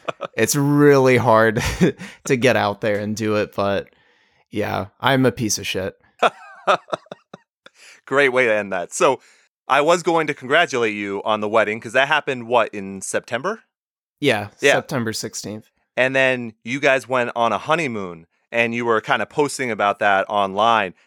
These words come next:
Speaker 1: That seemed really, really cool. Was there a favorite place that you guys had?
Speaker 2: Yeah, it, so it was, like,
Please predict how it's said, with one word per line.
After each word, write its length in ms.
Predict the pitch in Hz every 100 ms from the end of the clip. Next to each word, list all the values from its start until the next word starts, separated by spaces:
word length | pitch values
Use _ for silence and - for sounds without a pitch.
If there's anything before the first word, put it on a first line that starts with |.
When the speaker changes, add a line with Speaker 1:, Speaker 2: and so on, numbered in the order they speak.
| -
Speaker 1:
That 220 | 117 147
seemed 480 | - 151 131 110 98 -
really, 420 | 98 113 135 127
really 260 | 113 107
cool. 400 | 98 - 104 95 - _ -
Was 200 | 117 110
there 220 | 127 123
a 280 | 120 120 110
favorite 360 | - 135 123
place 320 | - 123 101
that 80 | -
you 60 | 92
guys 240 | 90 85
had? 220 | 92 52 _ _ _ _ _ _ _
Speaker 2:
Yeah, 420 | - 135 135 107 101
it, 320 | - 120 -
so 260 | - 131
it 40 | 131
was, 140 | 156
like, 400 | 165 165 151 -